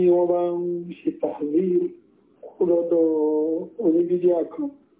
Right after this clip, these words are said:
àbí wọ́n ṣe jarhu rẹ̀, pàtàkì lọ tí wọ́n máa fẹ́ sáwọn èèyàn lára kúrò níbi àwọn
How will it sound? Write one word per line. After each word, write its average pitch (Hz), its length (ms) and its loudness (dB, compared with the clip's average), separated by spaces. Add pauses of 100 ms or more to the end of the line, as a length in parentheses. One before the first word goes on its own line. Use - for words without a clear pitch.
(1200)
àbí 147 180 2
wọ́n 180 240 4
ṣe 170 240 2 (440)
jarhu 170 500 2
rẹ̀, 147 220 2 (1700)
pàtàkì 147 420 0
lọ 160 220 6 (760)
tí 196 120 0 (400)
wọ́n 180 180 2
máa 180 160 0
fẹ́ 180 180 2
sáwọn 180 320 -2
èèyàn 147 220 -6
lára 151 280 0 (1040)
kúrò 180 220 4
níbi 160 280 0
àwọn 147 340 -2